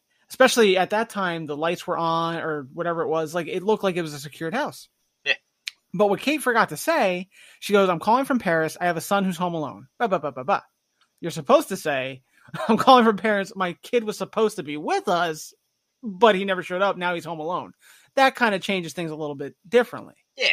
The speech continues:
Speaker 2: I mean, it almost, uh, like, exigent circumstance type thing.
Speaker 1: Right,
Speaker 2: You
Speaker 1: right.
Speaker 2: gotta, you gotta let us know what's going on here. <laughs>
Speaker 1: <laughs> Yeah, right.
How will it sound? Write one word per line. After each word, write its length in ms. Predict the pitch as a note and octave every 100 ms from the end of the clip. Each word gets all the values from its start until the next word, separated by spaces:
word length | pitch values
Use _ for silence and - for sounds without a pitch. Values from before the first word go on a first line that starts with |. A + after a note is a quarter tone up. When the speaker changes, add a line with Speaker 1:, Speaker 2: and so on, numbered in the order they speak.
| - -
Speaker 2:
I 60 | C3+
mean, 180 | D3+
it 100 | D3+
almost, 380 | D#3+ D#3 C#3+ -
uh, 300 | C#3+ C3 B2 A#2
like, 180 | A2
exigent 420 | B2+ A#2+ - G#2+ -
circumstance 580 | B2+ F#2+ - F2 E2+
type 200 | - F#2 -
thing. 200 | F#2+ F2+ _ _
Speaker 1:
Right, 340 | G#3 G#3+ C#3 -
Speaker 2:
You 60 | G#3
Speaker 1:
right. 140 | F#3+ C3+
Speaker 2:
gotta, 300 | C3 A2+ - _ _ _ _ _ _ _
you 100 | B2
gotta 180 | D3+ C3+
let 140 | C3+
us 100 | A#2
know 120 | B2+
what's 120 | A#2+ -
going 200 | A2+ A2+
on 160 | A#2
here. 160 | F2 E2 - - - E3 - E3+ -
<laughs> 0 |
Speaker 1:
<laughs> 260 | A#3 -
Yeah, 440 | C4 C#4 D4 A#3+ F#3
right. 260 | A3+ E3